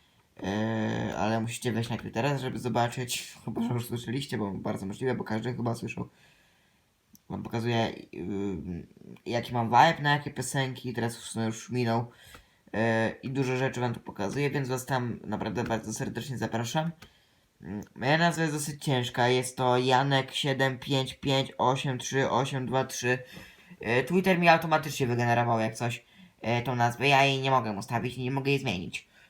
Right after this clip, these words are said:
E, ale zapraszam was, kochani, jakbyście chcieli, to naprawdę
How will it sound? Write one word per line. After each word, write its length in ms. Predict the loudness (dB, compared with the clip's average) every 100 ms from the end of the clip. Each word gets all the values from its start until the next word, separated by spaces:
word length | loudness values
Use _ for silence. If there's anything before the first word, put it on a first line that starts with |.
| _
E, 240 | 0 4 6
ale 200 | 4 4
zapraszam 360 | 0 -2 -2
was, 140 | -2 -2
kochani, 420 | 0 0 0 0
jakbyście 460 | 0 0 -4 -6 -8
chcieli, 320 | -2 -2 0
to 120 | -2
naprawdę 720 | 0 0 0 4 4 4 0